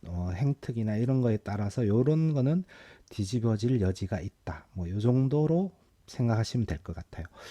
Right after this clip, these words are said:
그리고 여기에서 문제가 되는 게 아마 의예과가 될 것 같습니다. 의예과가 교과 전형이 열 명인데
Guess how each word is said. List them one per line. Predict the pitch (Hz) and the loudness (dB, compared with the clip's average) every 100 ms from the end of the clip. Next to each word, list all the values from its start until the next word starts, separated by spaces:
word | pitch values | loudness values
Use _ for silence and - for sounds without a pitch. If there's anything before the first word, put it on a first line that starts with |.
| - - | -20 -6
그리고 | 131 113 | 0 4
여기에서 | 117 131 127 123 | 4 6 6 6
문제가 | 98 113 123 117 | 6 6 6 4
되는 | 98 90 90 | 2 2 0
게 | 104 | 0
아마 | 87 90 - | 0 -2 0
의예과가 | 104 123 123 - 90 120 | 2 4 2 -2 -2 -2
될 | 104 | -4
것 | - 85 | -6 -10
같습니다. | - - 78 - _ _ - _ _ - | -8 -10 -12 -14 _ _ -20 _ _ 0
의예과가 | 113 135 120 110 139 | 2 2 0 2 2
교과 | - 95 120 | 0 0 2
전형이 | 110 101 104 117 | 4 4 4 2
열 | 85 | 2
명인데 | 90 98 87 80 85 98 175 | 0 0 0 -2 -2 -2 -4